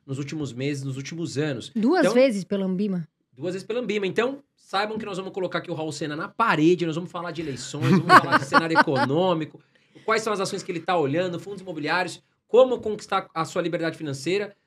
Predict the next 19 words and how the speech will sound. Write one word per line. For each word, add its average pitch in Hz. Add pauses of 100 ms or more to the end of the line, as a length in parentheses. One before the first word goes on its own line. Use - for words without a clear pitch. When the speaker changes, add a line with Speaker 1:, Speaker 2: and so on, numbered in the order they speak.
Speaker 1:
Trouxemos 185
o 202
homem 170
aqui 143
que, -
ó, 147 (480)
tem 156
bastante 160
conteúdo 165
pra 165
gente 165
falar. 139
Bem-vindo, 175
Raul 156
Sena. 175 (220)
Obrigado 151
aí 156
pelo, 143
por 135